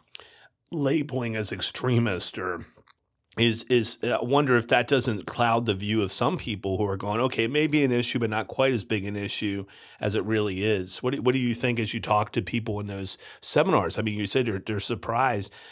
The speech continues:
but as they take that information to others, how, how is it being received secondhand? Have you heard any feedback from those who are attending those seminars?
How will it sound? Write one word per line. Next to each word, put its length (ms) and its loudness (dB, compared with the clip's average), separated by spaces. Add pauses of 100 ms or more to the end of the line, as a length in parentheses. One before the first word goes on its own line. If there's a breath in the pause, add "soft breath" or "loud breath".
(280 loud breath)
but 100 2
as 140 4
they 160 4
take 300 0
that 120 2
information 640 0
to 120 -2
others, 340 2
how, 200 4
how 220 4
is 100 0
it 80 -2
being 220 2
received 320 0
secondhand? 640 0
Have 100 -6
you 80 -2
heard 160 2
any 180 2
feedback 480 0
from 240 -8
those 280 0
who 120 -6
are 160 -8 (300 loud breath)
attending 400 -4
those 180 -2
seminars? 640 -4